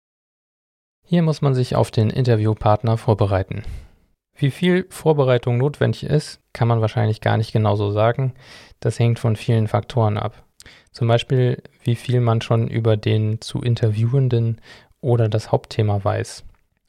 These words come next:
und wie viel Zeit man für das eigentliche Interview überhaupt hat.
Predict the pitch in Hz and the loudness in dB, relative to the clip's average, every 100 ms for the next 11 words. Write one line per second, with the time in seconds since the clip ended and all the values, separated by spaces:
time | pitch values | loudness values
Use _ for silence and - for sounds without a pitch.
0 | _ 147 147 135 127 117 113 - - 117 | _ 0 0 0 -2 0 0 0 0 0
1 | - 110 107 107 107 107 117 117 113 107 | 0 0 -2 -2 -2 -2 -2 -2 0 0
2 | 117 113 - 107 107 107 113 104 104 - | -2 -2 -2 0 0 -2 -2 -2 -2 -2
3 | 107 - | -4 -4